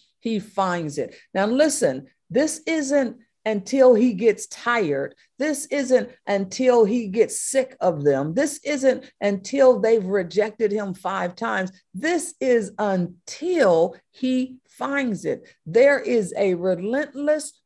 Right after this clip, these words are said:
pursuit after those who, uh, Christ loves. There is a tenacity, a tenaciousness that Jesus Christ follows hard after you.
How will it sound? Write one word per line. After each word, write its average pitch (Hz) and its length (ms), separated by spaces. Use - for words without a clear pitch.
pursuit 208 880
after 247 400
those 180 800
who, 196 360
uh, 160 140
Christ - 680
loves. 160 540
There 233 220
is 208 380
a 190 140
tenacity, 196 1080
a 170 160
tenaciousness 190 1080
that 160 280
Jesus 285 640
Christ 202 640
follows 269 640
hard 254 460
after 214 420
you. 185 320